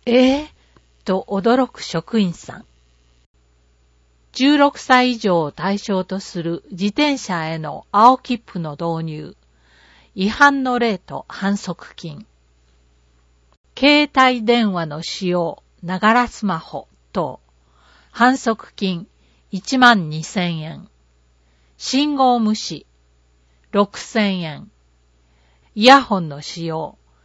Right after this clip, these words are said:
必要な音が聞こえないなどの場合。夜間の無灯火。止まれの標識での一時不停止、いずれも五千円。二人乗り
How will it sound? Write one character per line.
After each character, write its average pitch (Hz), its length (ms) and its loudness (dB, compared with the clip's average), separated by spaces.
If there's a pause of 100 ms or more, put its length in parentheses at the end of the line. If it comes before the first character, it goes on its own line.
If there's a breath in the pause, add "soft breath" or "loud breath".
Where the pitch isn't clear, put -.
(160)
必 - 320 -6
要 202 200 4
な 185 160 4
音 180 240 -2
が 156 160 -8
聞 - 180 -20
こ 220 220 2
え 220 100 4
な 208 200 2
い 165 60 -6
な 165 200 -8
ど 147 120 -12
の 139 140 -18
場 147 220 -10
合。 139 80 -14 (1000)
夜 233 220 2
間 180 340 -4
の 151 140 -8
無 175 160 -4
灯 214 340 0
火。 - 200 -20 (1200)
止 233 140 0
ま 269 200 6
れ 262 140 0
の 165 200 -4
標 220 320 0
識 - 320 -6
で 190 120 -2
の 147 260 -10 (120)
一 220 380 -4
時 240 180 -2
不 - 180 -18
停 196 200 4
止、 - 340 -10 (520)
い 214 140 4
ず 247 160 -2
れ 226 180 2
も 202 200 0
五 180 180 -2
千 190 360 0
円。 160 260 -6 (840)
二 262 320 4
人 233 160 -2
乗 202 180 2
り 190 220 -4